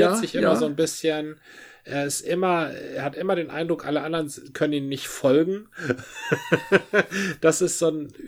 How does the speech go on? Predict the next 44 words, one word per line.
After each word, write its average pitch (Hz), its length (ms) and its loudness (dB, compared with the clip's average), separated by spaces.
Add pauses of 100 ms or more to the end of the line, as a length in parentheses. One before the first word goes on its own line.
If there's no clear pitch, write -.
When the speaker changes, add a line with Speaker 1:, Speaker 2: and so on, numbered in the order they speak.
(240)
Speaker 2:
so 147 120 -6
ein 147 100 -8
aggressiver 160 580 -2
Woody 147 200 -2
Allen, 92 360 -8 (320)
würde 110 200 -6
ich - 140 -14
sagen. - 420 -16 (640)
Speaker 1:
Ich 175 180 -2
dachte 175 300 -8
ja 165 160 -4
eher 165 360 -6
an, 156 280 -8 (380)
und 151 140 -14
ich, - 220 -12
ich - 240 -14
hasse - 280 -10
es, - 300 -14 (120)
mein, 143 460 -10
mein 143 160 -8
Namensgedächtnis, 131 760 -6 (420)
der 170 100 0
verrückte 170 480 -4
deutsche 156 380 -6
Schauspieler, 135 1000 -6
ähm, 131 720 -8 (540)
aus 131 300 -8
den 131 300 -8
Edgar 127 380 -10
Wallace-Filmen 151 640 -6
und 135 120 -8
später, 131 760 -8
äh, - 80 -8
und 131 80 -8
natürlich 131 400 -10
immer 131 220 -8
mit, 123 360 -12
äh, 120 160 -8
mit 120 220 -12
dem 127 140 -10
einen 123 240 -10
Regisseur 131 480 -8
unterwegs. 156 640 -8
Ähm, 127 360 -10